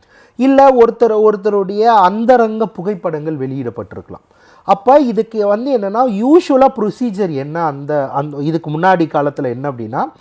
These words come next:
நீங்க போலீஸ் கேஸ் பதியணும், போலீஸ் எஃப் ஐ ஆர் வச்சு அவங்களுக்கு அனுப்புவாங்க. அவங்க சர்வர் அமெரிக்காவுல இருக்கும், எங்கேயாவது இருக்கும், அங்க போன உடனே அவங்க அதை பார்த்துட்டு என்னைக்குன்னா டவுன் பண்ணுவாங்க.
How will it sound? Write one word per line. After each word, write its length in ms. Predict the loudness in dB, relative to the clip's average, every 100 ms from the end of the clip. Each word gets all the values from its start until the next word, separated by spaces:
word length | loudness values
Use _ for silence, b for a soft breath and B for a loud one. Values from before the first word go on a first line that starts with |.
| b b b
நீங்க 180 | -6 -6
போலீஸ் 460 | 0 0 2 -2
கேஸ் 240 | -4 -8 -6
பதியணும், 540 | -10 -8 -10 -10 -12 -14 _
போலீஸ் 440 | -4 -2 -2 -6
எஃப் 240 | -10 -10 -4
ஐ 100 | 0
ஆர் 180 | 2 0
வச்சு 260 | -2 -2
அவங்களுக்கு 420 | -2 -2 -6 -10 -10
அனுப்புவாங்க. 500 | -12 -10 -8 -8 -10 -10 -12 -18 -20 B B
அவங்க 400 | 2 2 2 2
சர்வர் 340 | 0 -2 -2 -2
அமெரிக்காவுல 540 | -2 -6 -6 -6 -4 -6
இருக்கும், 300 | -6 -6 -6
எங்கேயாவது 400 | -6 -4 -4 -6
இருக்கும், 340 | -10 -8 -8
அங்க 420 | -6 -6 -2 -2
போன 480 | -2 0 2 2 2
உடனே 340 | 0 -2 -4
அவங்க 420 | -6 -4 -2 0 0
அதை 140 | -2 -2
பார்த்துட்டு 380 | -4 -4 -10 -8 -6
என்னைக்குன்னா 580 | -4 -6 -6 -4 -2
டவுன் 300 | 2 2 2
பண்ணுவாங்க. 320 | -6 -6 -10